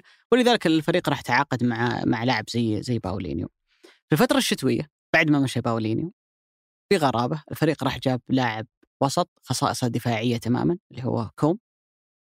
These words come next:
ولم يجلب لاعب ثاني عنده على مستوى، خلينا نقول، خلاق على مستوى خط الوسط،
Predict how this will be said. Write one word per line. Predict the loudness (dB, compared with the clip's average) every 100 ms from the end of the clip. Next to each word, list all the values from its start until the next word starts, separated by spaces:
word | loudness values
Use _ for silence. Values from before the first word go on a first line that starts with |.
| _ _ _
ولم | 6 6 6
يجلب | 4 4 2 2
لاعب | 2 2 0 0
ثاني | 2 2 2 2 2
عنده | 2 2 0
على | 2 0
مستوى، | 0 -2
خلينا | 0 0
نقول، | 0
خلاق | 0 2 2 0 -2 -4
على | -2
مستوى | -2 -4
خط | -6 -6 -2
الوسط، | -2 0 -2 -4